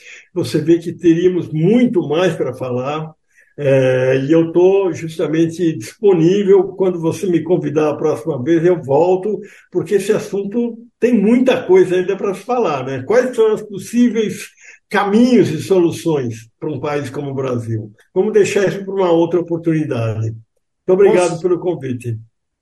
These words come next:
Speaker 2: com certeza, Paulo Feldman. Eu que agradeço a sua participação. E o Brasil Latino vai ficando por aqui. Nosso programa tem a produção de áudio de Benê Ribeiro,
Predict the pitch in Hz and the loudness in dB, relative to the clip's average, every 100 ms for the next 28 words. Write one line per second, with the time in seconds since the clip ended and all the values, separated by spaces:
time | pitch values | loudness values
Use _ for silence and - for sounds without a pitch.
0 | _ _ 147 156 180 - 156 107 107 123 | _ _ -2 2 2 2 0 2 0 0
1 | 110 - 139 120 92 87 87 131 135 135 | -2 -2 -2 -2 -2 -12 -8 -2 -2 -2
2 | 139 131 123 120 107 110 123 113 - 127 | -2 0 0 0 -4 -4 -8 -10 -8 -2
3 | 110 - 110 - 135 123 - 160 175 - | -2 0 -4 -2 -4 -4 0 -2 -2 -8
4 | _ - _ _ - 196 196 196 131 151 | _ -20 _ _ -2 2 4 2 2 4
5 | 165 151 131 - 160 156 143 139 135 - | 4 4 0 0 -6 0 -2 -2 -6 -2
6 | 151 143 135 _ 151 156 135 - 113 98 | 0 0 -4 _ 0 2 0 -6 -8 -8
7 | - _ _ 90 90 - - 104 123 147 | -12 _ _ -6 -6 -6 -4 -2 0 0
8 | 139 - _ _ - 120 104 147 - - | -2 -8 _ _ -2 -2 -2 -4 -4 -4
9 | 107 90 95 98 85 85 82 80 92 117 | -2 2 2 2 0 -6 -8 -6 -2 -2
10 | 113 107 107 101 | -2 -2 -2 -4